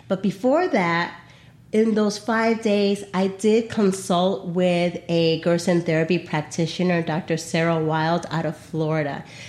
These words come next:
Because I know the therapy well, it's never been done on a baby.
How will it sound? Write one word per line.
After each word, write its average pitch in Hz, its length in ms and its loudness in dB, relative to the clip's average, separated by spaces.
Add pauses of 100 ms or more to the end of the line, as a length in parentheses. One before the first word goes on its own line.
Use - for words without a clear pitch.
(140)
Because 240 500 2
I 247 120 4
know 202 280 6
the 220 140 2
therapy 202 520 2
well, 180 480 2 (380)
it's 208 240 -2
never 190 320 4
been 180 200 4
done 165 220 2
on 160 160 2
a 160 60 0
baby. 165 640 -6